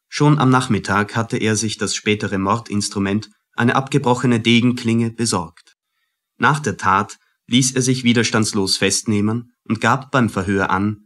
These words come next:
Stimmen gehört zu haben, die ihm den Mord befohlen hätten. Der Verteidiger Wojciechs forderte eine gerichtsmedizinische Beobachtung durch Hofrat Doktor Klarus an. Die langwierigen Untersuchungen,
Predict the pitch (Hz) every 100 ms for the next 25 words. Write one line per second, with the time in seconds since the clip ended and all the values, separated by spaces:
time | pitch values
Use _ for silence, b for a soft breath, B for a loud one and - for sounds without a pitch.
0 | _ - 156 127 95 98 98 98 120 98
1 | 101 104 127 127 123 123 131 131 127 98
2 | 95 95 101 - 107 - 120 92 85 82
3 | - - _ _ _ _ _ _ _ _
4 | _ _ _ _ 143 143 147 131 143 113
5 | 95 104 107 - 135 - - _ - 120
6 | 139 151 151 - 127 123 113 117 123 -
7 | 101 101 - 110 104 101 104 117 107 87
8 | - 92 b b b 98 98 113 104 101
9 | 101 - 101 - 98 110 101 87 - 92
10 | 92 - _ _ _ _ - 120 127 156
11 | 156 151 147 123 123 113 160 165 95 92
12 | 87 -